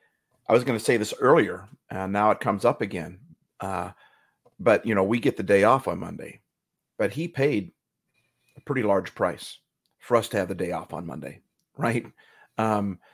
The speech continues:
and it wasn't just his life. I mean, his life when it was ended, it was also his life when he lived it. I mean, when his life was ended, it happened like that. It was a gunshot. He was, he was gone up in heaven, right? Now he gets to look back on his life and go, "Hey,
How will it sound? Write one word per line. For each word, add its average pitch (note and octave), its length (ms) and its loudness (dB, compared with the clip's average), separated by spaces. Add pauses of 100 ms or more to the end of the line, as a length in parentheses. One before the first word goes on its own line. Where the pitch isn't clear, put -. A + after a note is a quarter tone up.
(340)
and B2 160 4
it B2 60 2
wasn't C#3+ 320 8
just - 240 0
his G#2+ 180 -2
life. A2 500 -2 (120)
I - 80 -2
mean, A2+ 180 0
his A2+ 220 0
life A2+ 260 6
when A2 100 0
it E2+ 60 2
was G#2 240 0
ended, A#2 320 2
it E2 60 0
was G#2 140 0
also B2+ 280 6
his G#2 140 2
life A2 340 0
when G#2+ 100 -2
he G#2+ 160 -6
lived G#2+ 360 2
it. - 200 -10 (460)
I - 20 -8
mean, B2+ 220 2
when A#2 100 2
his A2 120 -4
life C#3 200 6
was A#2 160 -2
ended, C#3+ 180 0
it G2+ 100 2
happened A#2+ 320 2
like F#2+ 220 -6
that. A#2+ 260 2
It F2 40 -10
was G#2 120 -10
a G#2 40 -8
gunshot. A2 460 -2
He G#2 80 -6
was, G2 220 -6 (320)
he G#2+ 60 -8
was G#2 120 -6
gone A2 400 2
up - 180 2
in G2+ 80 0
heaven, A#2+ 320 2 (220)
right? A2 280 -4 (300)
Now B2 340 6
he A#2+ 280 0
gets B2 300 -2
to A2 100 0
look A#2 220 2
back B2 240 6
on A2 80 0
his G#2 120 -4
life A2+ 240 2
and G#2 140 -4
go, G#2 240 0
"Hey, A#2 400 4